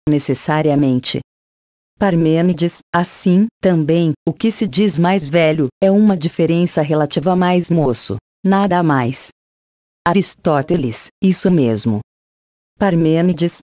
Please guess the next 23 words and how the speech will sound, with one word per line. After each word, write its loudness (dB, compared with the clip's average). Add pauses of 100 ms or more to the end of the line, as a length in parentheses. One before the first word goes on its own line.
(120)
logo, 0 (120)
o -2
que -2
vai 2
ficando 0
mais 0
velho 2
do -2
que -2
ele 2
mesmo, 0 (140)
terá 2
fatalmente 0
de -2
ir 0 (100)
ficando 0
mais 0
moço 0
com -2
relação -2
a -2
si -6
próprio. -2